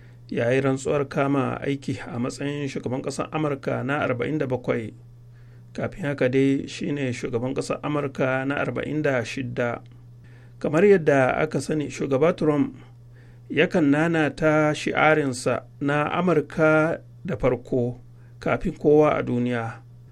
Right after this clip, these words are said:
Sannan a wannan karon ma ya karɓi shugabancin ƙasar ta Amurka ne a daidai lokacin da al'amura a Gabas ta Tsakiya suke cikin wani mummunan hali.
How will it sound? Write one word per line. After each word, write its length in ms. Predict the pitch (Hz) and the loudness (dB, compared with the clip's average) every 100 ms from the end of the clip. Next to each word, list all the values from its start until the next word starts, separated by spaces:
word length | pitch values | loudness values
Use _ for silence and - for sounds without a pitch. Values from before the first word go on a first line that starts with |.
| - - | -20 -12
Sannan 640 | - 123 139 143 139 139 | -4 -2 0 0 -2 -2
a 420 | - 123 120 120 - | -4 -2 -2 -4 -2
wannan 400 | 131 139 147 127 | 0 0 0 0
karon 260 | 151 143 123 | 0 0 2
ma 280 | 143 160 - - - - - - - | 2 0 -2 -14 -20 -20 -20 -16 -6
ya 180 | - 156 | 0 0
karɓi 460 | 156 139 - 156 151 | 0 -6 -4 -4 -2
shugabancin 640 | - 180 160 165 175 143 | -2 2 2 2 0 0
ƙasar 320 | 143 - - | 0 -2 -4
ta 120 | - - | -4 -2
Amurka 380 | 151 143 143 131 | 0 0 -2 -2
ne 300 | 123 120 - - - - - | -2 -4 -8 -20 -20 -20 -12
a 80 | 160 | -4
daidai 280 | 151 147 | 0 2
lokacin 480 | 156 160 160 143 156 | 4 4 2 0 2
da 260 | 143 127 117 | 4 2 0
al'amura 600 | - 151 160 156 156 135 | 0 0 2 2 2 2
a 40 | 127 | -2
Gabas 320 | 143 143 - | -2 -2 -2
ta 220 | 143 143 | -2 0
Tsakiya 540 | 143 143 156 139 120 - - - - - | -2 -4 -2 0 -2 -8 -18 -20 -20 -20
suke 340 | - - - 127 | -18 -8 -6 -4
cikin 260 | 131 165 160 | -4 -4 0
wani 200 | 151 160 | 2 2
mummunan 520 | 151 131 135 143 135 | 0 0 0 0 0
hali. 480 | 131 143 131 127 | 0 0 0 -4